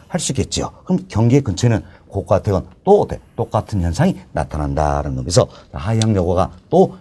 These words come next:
이루어진다 할 수 있겠죠. 하향 여과가 또 이루어진다. 참, 예, 지속적인 하향 여과가 이루어진다는 이야기야. 그래서, 예, 지속적으로 이렇게, 예, 침입이 이루어진다. 하향 여과가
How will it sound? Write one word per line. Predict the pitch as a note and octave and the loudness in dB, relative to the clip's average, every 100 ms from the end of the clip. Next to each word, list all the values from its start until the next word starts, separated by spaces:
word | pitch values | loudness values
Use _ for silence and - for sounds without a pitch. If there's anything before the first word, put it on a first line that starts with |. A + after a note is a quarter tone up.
| - | -10
이루어진다 | D#2+ D#2+ D2+ D2+ D2+ D2 - - | -6 -4 -4 -2 0 -2 -4 -10
할 | C#3+ | -8
수 | C3 G2 | -6 -6
있겠죠. | - - - D#2 - - | -6 -6 -6 -8 -10 -20
하향 | - D#2 D#2 | -10 -6 -4
여과가 | - A#1 D2 F#3 F#3 - | -6 -6 -2 0 -2 -8
또 | - C#3+ - | -6 -6 -4
이루어진다. | D3+ D#2 D2+ D2 D2+ - | -6 -4 -4 -4 -6 -2
참, | E3 C3+ - - - | 0 0 -6 -16 -14
예, | |
지속적인 | - - D3+ C#3 C#3+ - - - | -10 -4 -4 0 0 -2 -10 -18
하향 | - A2+ A2+ A2 - | -6 -2 -2 -2 -2
여과가 | F2+ F2+ | 0 2
이루어진다는 | E2+ D#2 D2 C#2+ | 0 -2 -4 -6
이야기야. | C#2 C2+ | -6 -6
그래서, | - C3+ - - - | -2 -4 -4 -16 -14
예, | A#1 | -12
지속적으로 | - - F2+ - - D#3+ F#3 - | -10 -6 -6 -6 -2 0 0 -2
이렇게, | G#2 - - - - | -2 -2 -4 -14 -16
예, | - | -12
침입이 | - D#3 D#3 C3+ - - - | -6 -2 0 0 -2 -10 -8
이루어진다. | E2 E2+ D#2 D2 D2+ C#2+ - _ | -2 0 -2 -2 -2 -2 -4 _
하향 | - G#2+ A2 G#2 | -8 -4 -2 0
여과가 | C#3+ | 0